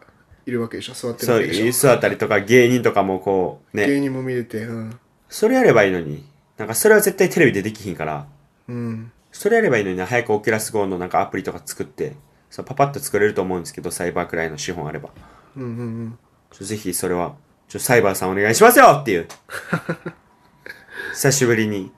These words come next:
Speaker 2: っていうね。なんか最近あった、なんか、
Speaker 1: うん。
Speaker 2: あります？これはおかしいんちゃうかみたいなとか。
Speaker 1: おかしいんちゃうか。
Speaker 2: おかしいんちゃうか。
Speaker 1: まあ、そういうの振られると弱いよね。
Speaker 2: <laughs> じゃあ今の振りがおかしいんちゃうかと。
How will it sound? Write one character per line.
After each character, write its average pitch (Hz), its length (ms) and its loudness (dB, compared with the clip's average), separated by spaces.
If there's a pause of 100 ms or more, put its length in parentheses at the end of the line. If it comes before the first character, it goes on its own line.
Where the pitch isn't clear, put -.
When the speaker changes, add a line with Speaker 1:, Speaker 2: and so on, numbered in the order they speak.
(220)
Speaker 2:
っ - 20 -20
て 95 80 -10
い 87 80 -6
う - 20 -4
ね。 82 160 -8 (340)
な 113 80 -8
ん - 40 -10
か 101 100 0
最 110 220 0
近 107 240 -2
あ 95 40 -4
っ - 80 -10
た、 90 320 -2 (240)
な - 40 -20
ん - 40 -20
か、 90 140 0
Speaker 1:
う 117 40 0
ん。 107 180 -8 (260)
Speaker 2:
あ - 40 -12
り 98 60 -4
ま 95 80 -6
す？ 113 160 -6
こ - 140 -8
れ 92 80 0
は 87 80 0
お 87 80 -4
か 95 100 -6
し 95 120 -8
い 87 60 -8
ん - 20 -12
ち - 100 -10
ゃ 80 60 -8
う 85 60 -12
か 82 100 -12
み 80 100 -16
た 73 100 -12
い 69 60 -8
な 69 60 -16
と 71 100 -18
か。 - 200 -18 (800)
Speaker 1:
お - 60 -20
か 110 80 -12
し - 140 -12
い - 60 -8
ん 104 60 -10
ち - 140 -14
ゃ 95 40 -10
う 90 40 -12
か。 - 280 -16 (420)
Speaker 2:
お - 20 -20
か 101 80 -4
し - 140 -8
い 98 40 -2
ん 92 60 -6
ち - 100 -8
ゃ 95 80 2
う 87 80 -2
か。 - 220 -8 (400)
Speaker 1:
ま 98 280 -14
あ、 - 40 -18
そ 156 240 -10
う 170 60 -6
い 180 160 -6
う 160 40 -6
の 98 300 -10 (240)
振 131 80 -12
ら 113 60 -6
れ 110 120 -8
る 107 60 -8
と 104 100 -12
弱 107 240 -6
い 71 40 -8
よ 65 80 -12
ね。 107 200 -14 (580)
Speaker 2:
<laughs> - 1800 2
じ 135 140 4
ゃ 147 40 12
あ - 20 10
今 170 180 8
の 156 100 8
振 151 100 8
り 156 80 6
が 160 140 10
お 143 40 6
か 143 120 6
し 139 140 2
い - 20 -2
ん 104 40 -4
ち - 120 -2
ゃ 95 60 4
う 90 60 0
か 90 120 0
と。 71 220 -4